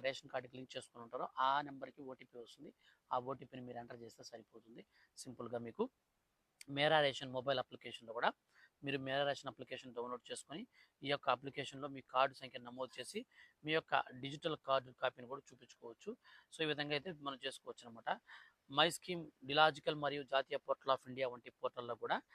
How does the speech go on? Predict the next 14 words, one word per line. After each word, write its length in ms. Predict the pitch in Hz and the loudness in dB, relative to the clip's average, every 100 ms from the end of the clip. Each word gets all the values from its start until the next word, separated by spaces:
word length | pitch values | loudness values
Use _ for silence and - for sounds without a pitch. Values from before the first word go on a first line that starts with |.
| - - _ | -20 -20 _
ఆన్‌లైన్‌లో 380 | 135 147 147 143 | 6 6 4 0
దరఖాస్తు 400 | 127 131 143 - | 0 -2 -4 -10
చేసుకోవడం, 420 | 123 - 127 123 117 | -12 -12 -8 -8 -10
దీని 200 | 123 120 | -14 -16
స్థితిని 320 | - 127 131 | -18 -12 -10
అయితే 140 | 120 | -10
మనం 180 | 120 120 - | -14 -16 -12
ట్రాక్ 280 | 120 120 | -8 -8
చేసుకుంటూ 420 | - 123 - 113 113 | -8 -10 -10 -16 -10
కూడా 220 | 117 165 277 - - - - | 4 4 4 -4 -20 -20 -12
రేషన్ 320 | 127 139 135 131 | 2 2 2 -4
కార్డుని 220 | 131 139 | -4 -2
డౌన్లోడ్ 260 | 120 120 117 | -4 -4 -10
చేసుకోవచ్చు. 460 | - - 113 196 | -14 -16 -14 -12